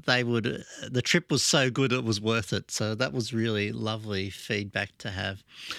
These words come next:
A-, and on the way, this is the most exciting thing, Bree, for me.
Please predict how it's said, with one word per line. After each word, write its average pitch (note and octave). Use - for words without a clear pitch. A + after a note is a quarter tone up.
A-, D#3
and E3+
on G3+
the G#3+
way, F#3+
this E3+
is C3
the B2+
most A#2
exciting A2
thing, G2+
Bree, G#2+
for A2+
me. A2